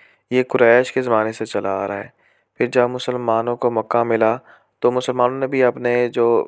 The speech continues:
सहाबी थे और जो मुसलमान थे, वो भी इस कब्रिस्तान में दफनाना शुरू कर दिए। ये हरम से काफ़ी नज़दीक है और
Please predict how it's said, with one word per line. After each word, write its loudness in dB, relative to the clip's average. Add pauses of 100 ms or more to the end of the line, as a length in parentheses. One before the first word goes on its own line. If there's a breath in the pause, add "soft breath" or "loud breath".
सहाबी -2
थे 0
और 2
जो -2
मुसलमान -2
थे, -2
वो 2
भी -2
इस -10 (480 loud breath)
कब्रिस्तान 0
में 0
दफनाना -4
शुरू -10
कर -2
दिए। -10 (720 soft breath)
ये 4 (140)
हरम 2
से -2
काफ़ी 0
नज़दीक -4
है 2
और -6